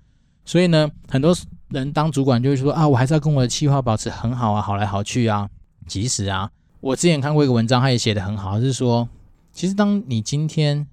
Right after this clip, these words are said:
很多企划在回首的时候，就是你人生在回首某一些阶段，谁对你比较好的主管，他们通常不会去怀念那些好人，但是他们会去谢谢那些曾经帮助他，甚至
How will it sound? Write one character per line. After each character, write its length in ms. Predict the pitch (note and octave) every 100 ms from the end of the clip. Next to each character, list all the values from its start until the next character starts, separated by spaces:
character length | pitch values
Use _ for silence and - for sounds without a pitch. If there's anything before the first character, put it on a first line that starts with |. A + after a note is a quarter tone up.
| - _
很 160 | - A2+
多 120 | C3+
企 220 | - D#3
划 180 | C3 C3
在 100 | C3
回 200 | A2 A2
首 200 | - G#2+
的 80 | G2
时 180 | - G#2
候， 340 | A#2 G#2+ - -
就 120 | -
是 100 | C3+
你 140 | C3 A2
人 200 | G#2+ A2
生 180 | C3
在 260 | C3 C3+ A2+ - _ _
回 260 | _ - B2
首 140 | B2+
某 200 | G#2+ G#2
一 60 | G#2+
些 220 | A2+ A#2 A2+ - -
阶 180 | B2+
段， 200 | A#2+ A#2+
谁 200 | G#2+ G#2+
对 160 | G#2+ B2+
你 140 | A2
比 100 | G#2
较 160 | G#2 A#2+
好 140 | G2+
的 120 | G2+ G2+
主 200 | - G#2+
管， 200 | G#2+ F#2 - _ _
他 100 | D#3
们 100 | C#3+
通 120 | D3
常 180 | C3+ A2+
不 80 | A2+
会 100 | A#2
去 140 | C3 A#2 - - _ _ _ -
怀 180 | G#2+
念 160 | B2 C#3
那 80 | B2
些 140 | B2
好 320 | A#2 - G2
人， 260 | F2+ F#2+ F#2
但 120 | B2
是 40 | D3+
他 80 | D#3
们 140 | C3+
会 140 | D3
去 220 | C3+ C3+ B2 _ _
谢 340 | - - F3+ C3
谢 180 | B2 A2+
那 120 | A2+
些 180 | - A2
曾 160 | A2
经 200 | G#2+ A#2+
帮 180 | A#2 A#2
助 160 | A#2+ A2
他， 260 | - G#2
甚 160 | G2+ C3
至 240 | - A#2+